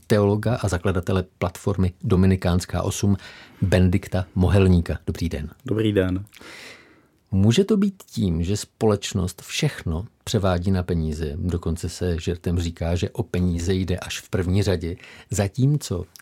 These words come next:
Speaker 1: ze strany církve, v tom, v té veřejné rozpravě teď myslím,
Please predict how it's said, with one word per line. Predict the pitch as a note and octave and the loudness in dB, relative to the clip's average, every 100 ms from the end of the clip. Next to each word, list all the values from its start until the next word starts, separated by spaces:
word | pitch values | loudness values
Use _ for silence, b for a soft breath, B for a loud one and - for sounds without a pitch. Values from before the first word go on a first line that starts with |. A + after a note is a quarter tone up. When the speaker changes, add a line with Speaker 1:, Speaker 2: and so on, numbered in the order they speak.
| _ - - | _ -20 -10
Speaker 1:
ze | G2 | -10
strany | - F2 F#2+ | -6 -2 -2
církve, | - F2+ F2+ - F2 | -2 -6 -6 -8 -10
v | G2+ | -10
tom, | - F#2+ F2+ | -10 -12 -10
v | - | -8
té | E2+ F#2 | -6 -6
veřejné | F#2+ F#2+ B2 C3+ G2+ | -4 0 4 4 4
rozpravě | F2 - - F#2+ E2+ | 2 -2 -2 -2 -2
teď | - - | -6 -6
myslím, | D#2+ - F2 G2 | -6 -4 -6 -6